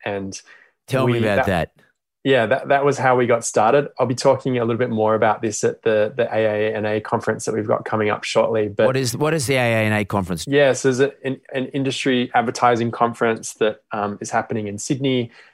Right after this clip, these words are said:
Speaker 1: Uh, should be a lot of fun, an amazing set of speakers,
Speaker 2: Yep.
Speaker 1: you know, Julia Gillard, Joe, one of the, the Mecca founders, and then we've got Telstra C M O and, and C E O and, and Coles C E O on stage. So, um, and Adam Goodes as well. So an amazing lineup, which, um, will be really interesting, kind of looking at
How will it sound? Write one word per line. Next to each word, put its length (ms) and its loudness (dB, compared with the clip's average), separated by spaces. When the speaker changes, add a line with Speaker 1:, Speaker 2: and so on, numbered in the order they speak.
Speaker 1:
Uh, 300 -2
should 180 -4
be 60 4
a 60 6
lot 100 6
of 60 -2
fun, 260 0
an 180 -4
amazing 460 -2
set 160 0
of 100 -2
speakers, 380 -6
Speaker 2:
Yep. 140 -4
Speaker 1:
you 60 -6
know, 60 -8
Julia 340 -6
Gillard, 460 0
Joe, 280 4
one 120 0
of 100 -6
the, 260 0
the 60 -4
Mecca 320 -2
founders, 800 -2
and 100 -8
then 60 -6
we've 180 -6
got 220 -2
Telstra 340 -4
C 220 -4
M 120 -2
O 180 0
and, 240 -6
and 120 -10
C 280 -4
E 80 -2
O 160 0
and, 200 -6
and 140 -8
Coles 380 -2
C 160 -4
E 80 0
O 80 2
on 160 -4
stage. 340 0
So, 240 0
um, 140 -6
and 100 -2
Adam 240 0
Goodes 220 0
as 100 -6
well. 220 2
So 100 -4
an 60 0
amazing 340 2
lineup, 380 -2
which, 260 -8
um, 240 -2
will 100 -4
be 120 -2
really 240 -2
interesting, 520 -2
kind 200 -4
of 80 -4
looking 320 0
at 140 -6